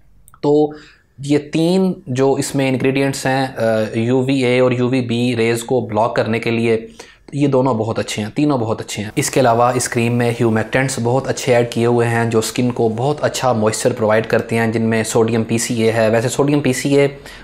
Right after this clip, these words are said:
mostly तो हम इसे जानते हैं as a humectant, लेकिन ये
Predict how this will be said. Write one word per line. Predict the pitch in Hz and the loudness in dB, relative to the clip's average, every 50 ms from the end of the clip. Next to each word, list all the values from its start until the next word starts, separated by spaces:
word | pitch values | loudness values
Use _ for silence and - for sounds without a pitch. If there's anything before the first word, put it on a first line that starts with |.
| - - | -6 -2
mostly | 107 113 117 117 - 143 | 0 0 0 0 0 0
तो | 127 120 | 0 2
हम | 120 113 110 | 2 2 2
इसे | 120 117 - | 2 0 0
जानते | 117 110 107 104 110 107 - 120 | 0 2 2 2 2 0 0 0
हैं | 120 123 123 127 127 120 113 107 | 2 2 0 0 0 0 0 2
as | 104 | 2
a | 110 110 107 | 2 2 2
humectant, | 113 107 104 101 - - 113 107 107 - | 0 0 -2 -2 -2 -2 -4 -4 -2 0
लेकिन | 113 113 120 - 147 139 | 0 -2 0 0 0 2
ये | 135 139 143 147 143 | 2 4 2 2 0